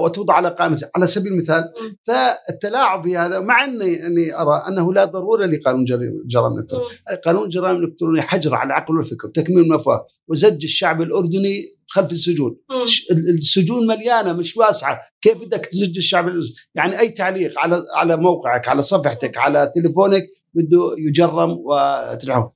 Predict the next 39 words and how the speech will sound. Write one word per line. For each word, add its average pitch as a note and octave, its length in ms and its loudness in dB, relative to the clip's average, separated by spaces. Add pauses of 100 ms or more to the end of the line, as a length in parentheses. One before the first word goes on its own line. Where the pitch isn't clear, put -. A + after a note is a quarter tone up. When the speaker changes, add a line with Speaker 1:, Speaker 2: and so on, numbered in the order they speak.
(120)
Speaker 1:
وين A#3 160 6
حرية A#3 340 -4
الرأي G3 200 2
والتعبير؟ D3+ 520 0 (260)
النص G#3 300 2
الدستوري F#3 400 -2
بما F#3 180 4
يدخل F#3 240 0
مع F3+ 100 2
حرية G3 340 0
الرأي F#3+ 180 2
والتعبير. E3+ 540 -2 (420)
Speaker 2:
كيف G#4+ 260 2
سيتم E4+ 380 0
تجريم C#4 360 0
الإشاعات C4 540 0
في C#4 120 -12
قانون C#4 500 0
وفي B3+ 260 0
ذات D4 180 2 (100)
Speaker 1:
ومن G3 60 -4
Speaker 2:
الوقت A#3+ 120 -2
Speaker 1:
شأنه C#4+ 460 2
Speaker 2:
أن F#3+ 80 -4
يتم E4+ 260 -8
منح D#4+ 280 -2
المعلومات C4 640 0
ونشرها B3+ 360 -4
Speaker 1:
تمام. A3 140 0
Speaker 2:
على B3+ 180 4
الجانب B3 260 -10
الآخر؟ - 260 -4
Speaker 1:
أنت، C4+ 260 2
أنت C#4 500 0
لما G#3+ 500 0
تعطيني، F#3 1000 0 (320)
تخفي - 400 -4
عني G#3 300 -2
المعلومة، D3+ 640 2